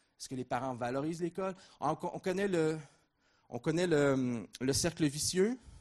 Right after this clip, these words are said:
Donc, le parent a, a eu une faible scolarité parce que ça allait mal à l'école, son rapport à l'école est, est problématique. Quand, quand il y a des enfants, ben, il a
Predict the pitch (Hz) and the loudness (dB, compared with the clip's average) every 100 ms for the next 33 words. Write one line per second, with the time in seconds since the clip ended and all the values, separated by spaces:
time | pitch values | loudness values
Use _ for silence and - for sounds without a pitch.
0 | - - - _ _ _ 165 170 170 - | -20 -20 -20 _ _ _ 2 4 2 4
1 | 185 170 170 185 180 160 143 139 147 156 | 8 8 8 8 8 6 2 0 2 2
2 | 156 120 139 131 - - _ - - 175 | 0 0 0 -2 -4 -20 _ -4 0 0
3 | - 170 156 143 170 156 135 143 - 131 | 2 6 6 4 0 0 0 -2 -2 0
4 | 127 135 139 127 127 143 156 180 160 131 | 2 2 2 0 0 2 2 4 0 0
5 | 135 - 151 139 127 - 139 135 101 120 | 0 2 2 2 -2 -2 -4 -4 -6 -6
6 | 120 117 - 123 120 113 - 165 175 131 | -8 -8 -6 -4 -4 -4 -4 -4 -2 -4
7 | 120 123 139 131 123 120 113 - 135 165 | -4 -6 -4 -4 -4 -6 -8 -6 -6 -6
8 | - - - _ 123 131 127 | -8 -20 -20 _ -4 -2 -2